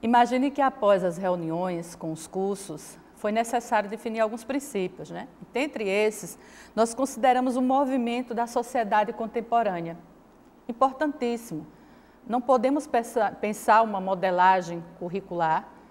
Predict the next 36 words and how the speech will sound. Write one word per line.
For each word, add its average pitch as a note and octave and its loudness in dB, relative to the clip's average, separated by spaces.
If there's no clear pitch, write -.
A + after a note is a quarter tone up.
sem B3+ -2
considerar A#3 2
esse A3 -4
viés, F3+ 0
esse G3+ -6
movimento A#3 0
que A3 2
a G#3+ -2
sociedade F#3 0
contemporânea F#3+ -4
está F#3+ -6
fazendo. F#3+ -2
E G3 0
olhe G3 2
que A3 -2
fomos G#3 -8
pegos E3+ -2
por F#3 -6
uma F#3+ -2
pandemia F#3+ -2
e F#3 -6
já G3+ 0
pensávamos A3 -2
dessa D#3+ -6
forma. C3+ -10
O B3 6
segundo C4+ 2
foi C4 4
repensar E4 2
o C#4 2
lugar B3+ 2
da B3+ 2
educação. A#3+ -2
Veja A3+ 0
que A3+ -8
desafio. G3 0